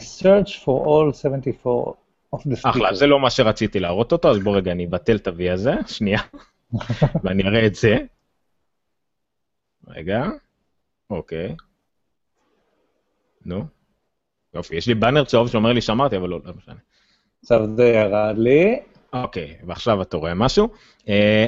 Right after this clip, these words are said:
Speaker 2: מהתוצאות הרבעוניות של אפל היו כמה דברים מאוד צפויים, אנחנו לא נחזור עליהם, נשאיר,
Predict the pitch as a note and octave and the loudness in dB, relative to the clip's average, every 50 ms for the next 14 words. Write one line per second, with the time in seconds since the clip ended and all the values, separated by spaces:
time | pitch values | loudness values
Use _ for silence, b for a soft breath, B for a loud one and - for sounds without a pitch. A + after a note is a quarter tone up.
0 | - - B2+ A#2+ A#2 A2+ - C3 A#2 - G3 G3 G3 F#3 D#3 E3 E3 E3+ D#3+ - | 2 2 2 2 2 2 2 0 2 4 4 4 6 4 4 4 4 4 4 4
1 | D#3+ D3+ D#3 - - C#3 B2 A#2+ C#3+ D3 - C3+ B2+ B2 A#2 G#2+ A2 G#2+ A#2+ A#2 | 6 4 6 6 4 4 6 6 6 6 6 4 4 4 4 2 2 2 4 4
2 | A2 A2+ B2 - - - G2+ F2+ F2 F2 F2+ F#2 G2 - C3+ C3+ C3 A#2+ A2+ - | 4 2 2 0 -2 -4 -2 -4 -4 -4 -6 -8 -8 -4 0 2 2 2 2 2
3 | - G#2 F#2+ F#2 F#2 F2+ F#2 F#2 F#2 - - A#2+ | 0 0 0 0 0 0 -2 -4 -2 -2 -2 -2